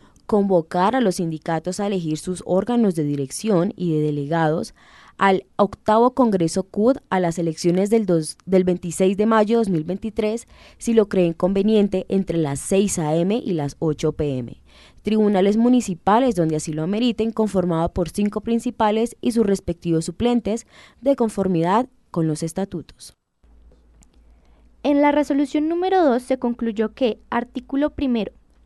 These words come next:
Speaker 2: reglamentar los siguientes temas. A, cronograma de actividades. B, reglamentación de las actividades. Inscripción de votantes.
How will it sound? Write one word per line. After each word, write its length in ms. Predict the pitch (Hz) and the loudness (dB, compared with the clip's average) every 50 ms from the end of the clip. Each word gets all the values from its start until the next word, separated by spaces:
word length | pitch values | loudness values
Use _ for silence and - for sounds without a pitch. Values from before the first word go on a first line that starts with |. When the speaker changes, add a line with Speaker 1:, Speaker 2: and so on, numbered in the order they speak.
| _ _ | _ _
Speaker 2:
reglamentar 680 | - 247 254 254 254 247 247 254 240 233 - 254 262 | -4 -4 -2 0 0 0 0 0 -2 0 0 0 0
los 180 | 277 294 311 294 | 2 0 -2 -2
siguientes 500 | - 247 247 233 220 208 - 220 214 - | -2 -2 -2 -2 -2 -2 -4 -6 -4 0
temas. 400 | - 247 220 - - - - _ _ _ - - - - _ _ - | 0 0 0 0 -4 -12 -20 _ _ _ -20 -20 -20 -20 _ _ 4
A, 280 | - 277 285 262 262 | 6 6 6 6 4
cronograma 560 | - 233 254 240 240 226 226 240 240 240 240 247 | 0 0 0 2 2 2 2 2 2 2 2 2
de 80 | 254 | 2
actividades. 840 | 262 254 - - 269 247 240 226 226 220 196 - - - - - _ _ _ _ _ _ _ _ - | 0 -2 -4 -2 0 0 2 2 2 0 0 -2 -6 -14 -20 -20 _ _ _ _ _ _ _ _ -4
B, 320 | 202 254 262 240 214 - | 0 2 2 2 0 -2
reglamentación 960 | - 220 233 220 240 233 240 240 233 233 - - 220 220 - - 247 254 285 285 | -4 -4 -2 0 0 0 0 0 0 -2 -2 -2 -4 -4 -4 -4 -2 -2 0 0
de 100 | 262 254 | 2 2
las 200 | 226 220 - - | 0 0 -2 -4
actividades. 840 | 220 - - - 220 214 214 208 214 220 208 - 254 - - - _ _ _ - _ _ - - | -8 -8 -6 -6 -4 -2 -2 -2 0 -2 -2 -4 -6 -10 -18 -20 _ _ _ -20 _ _ -8 -6
Inscripción 640 | - 247 254 - 269 240 - - - 247 240 240 | -6 -4 -2 -2 -4 -4 -4 -2 -2 0 0 2
de 100 | 233 247 | 2 2
votantes. 760 | 254 269 254 254 - 247 233 233 226 208 - - - - - | 2 2 0 2 0 0 2 2 0 -4 -6 -12 -16 -18 -20